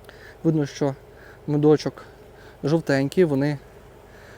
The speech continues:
е, рамочки в них пожовтіли. І це все через те, що медочок вони збирали зараз осінню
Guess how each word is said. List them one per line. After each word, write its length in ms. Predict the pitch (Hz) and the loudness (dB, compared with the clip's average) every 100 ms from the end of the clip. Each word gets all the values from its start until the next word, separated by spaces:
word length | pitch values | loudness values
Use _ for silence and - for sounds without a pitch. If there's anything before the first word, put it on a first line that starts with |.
| - - | -12 -4
е, 160 | 135 | -2
рамочки 380 | 143 151 131 - | 0 0 0 -2
в 40 | |
них 120 | 135 - | -2 0
пожовтіли. 800 | 147 147 147 - 135 139 185 208 | 2 2 -2 -2 0 4 4 2
І 40 | - | -8
це 180 | - | -8
все 220 | 175 - 160 | -6 -4 -2
через 200 | 135 - | -2 0
те, 140 | 170 | -2
що 180 | - 160 | -2 -2
медочок 400 | 127 156 - - | 0 0 -2 -4
вони 100 | 165 | -4
збирали 380 | 160 135 143 151 | -2 0 0 0
зараз 260 | 139 135 - | 0 -2 -4
осінню 340 | 156 156 143 | -6 -4 -6